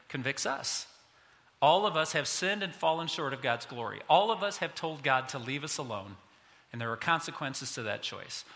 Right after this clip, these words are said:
All of us have told God we know better, and all of us have God, told God we're gonna do what we want anyway. There's not a person in this room, whether you're a believer in Jesus or you're just checking this thing out, all of us have the same conclusion. So if you come to church and you see a bunch of Christians, you think, "I can never measure up to them."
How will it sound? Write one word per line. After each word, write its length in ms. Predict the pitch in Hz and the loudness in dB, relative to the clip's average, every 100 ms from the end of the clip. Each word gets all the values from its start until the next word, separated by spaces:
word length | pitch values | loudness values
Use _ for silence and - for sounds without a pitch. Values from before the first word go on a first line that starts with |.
| - | 2
All 180 | 143 180 | 6 6
of 100 | 202 | 4
us 120 | - | -2
have 140 | 196 | -4
told 280 | - 190 180 | -4 -2 0
God 280 | 160 147 135 | 2 2 2
we 100 | 135 | -2
know 180 | 131 131 | -4 -2
better, 360 | 127 131 160 - - | 0 0 -2 -6 -4
and 80 | 127 | 0
all 180 | 135 156 | 4 4
of 60 | |
us 120 | 180 180 | 2 -4
have 120 | 170 | 0
God, 240 | 165 165 160 - | 2 2 0 -6
told 260 | 175 156 | -4 0
God 220 | 151 139 | 2 2
we're 80 | 135 | 0
gonna 180 | 143 139 | -2 -2
do 180 | 123 139 | -2 -2
what 160 | 135 | -2
we 80 | 131 | -4
want 220 | 123 117 - | -6 -6 -6
anyway. 400 | 117 104 95 92 - - | -6 -6 -8 -12 -14 -8
There's 120 | 143 | -2
not 140 | 131 135 | 2 2
a 20 | |
person 400 | - 170 175 208 | 4 2 2 0
in 60 | 208 | -2
this 200 | 214 - | -4 -2
room, 200 | 139 139 | -2 0
whether 180 | 135 | 0
you're 200 | 131 127 | 0 -2
a 20 | 123 | -2
believer 360 | 131 139 165 | -2 -2 0
in 120 | 196 | -2
Jesus 360 | 147 151 147 151 | 0 0 0 -4
or 60 | 127 | -6
you're 140 | 113 | -4
just 200 | 143 - | -2 2
checking 280 | 190 175 180 | 2 2 0
this 180 | 180 - | -2 0
thing 180 | 185 | 0
out, 240 | 180 123 107 - - - - | 2 2 0 -6 -16 -18 2
all 200 | 135 151 | 6 6
of 80 | 165 | 4
us 120 | 170 | 4
have 180 | 165 151 | 4 4
the 80 | 139 | 2
same 300 | - 147 143 | 0 0 -2
conclusion. 500 | 147 - 165 131 107 | -6 -4 -2 -2 -2
So 100 | 143 | -2
if 120 | 127 | -2
you 100 | 131 | -2
come 200 | - 190 | 0 0
to 60 | 240 | 0
church 360 | - 127 - - - - | 0 0 0 -6 -4 0
and 80 | |
you 80 | 143 | 2
see 100 | - | 2
a 60 | 165 | 2
bunch 180 | 165 180 | 0 0
of 60 | |
Christians, 340 | - 147 143 127 | 0 0 0 -4
you 80 | |
think, 160 | 139 147 | -2 4
"I 140 | 131 | 4
can 120 | 147 165 | 4 2
never 220 | 156 151 | 0 2
measure 300 | 151 139 139 | 0 2 2
up 100 | 143 | 0
to 60 | |
them." 100 | 120 | -2